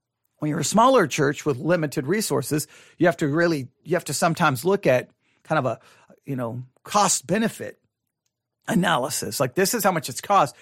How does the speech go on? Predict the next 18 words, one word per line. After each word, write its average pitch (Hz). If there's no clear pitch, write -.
It's 160
not 190
benefiting 151
anyone 131
because, 139
one, 190
nobody 165
even 160
knows 151
where 143
the -
books 202
are 131
anymore. 123
They've 151
already 156
lost 185
them 143